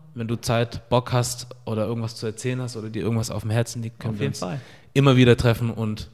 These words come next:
Speaker 1: nochmal sprechen.
Speaker 2: Ja, gerne.
Speaker 1: Das läuft uns nicht davon,
Speaker 2: Super,
Speaker 1: denke ich.
Speaker 2: perfekt.
Speaker 1: Ja,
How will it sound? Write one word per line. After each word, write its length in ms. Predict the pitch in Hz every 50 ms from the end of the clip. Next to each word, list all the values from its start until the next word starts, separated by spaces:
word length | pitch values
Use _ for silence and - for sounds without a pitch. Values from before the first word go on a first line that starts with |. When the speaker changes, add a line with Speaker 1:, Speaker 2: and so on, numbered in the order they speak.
| _ _ - _ _ _ 98
Speaker 1:
nochmal 360 | 104 98 87 98 95 90 90
sprechen. 340 | - - - - 95 - 98 101
Speaker 2:
Ja, 260 | - 147 180 226 190
gerne. 280 | 143 135 160 180 175 147
Speaker 1:
Das 80 | 127
läuft 160 | - 113 113 90
uns 140 | 107 - -
nicht 160 | 104 - -
davon, 260 | 98 - 107 101 101 - - -
Speaker 2:
Super, 280 | - - 139 - - 123
Speaker 1:
denke 160 | 107 87 -
ich. 80 | 113 -
Speaker 2:
perfekt. 260 | 143 131 127 - - - - - - -
Speaker 1:
Ja, 260 | - 117 107 95 -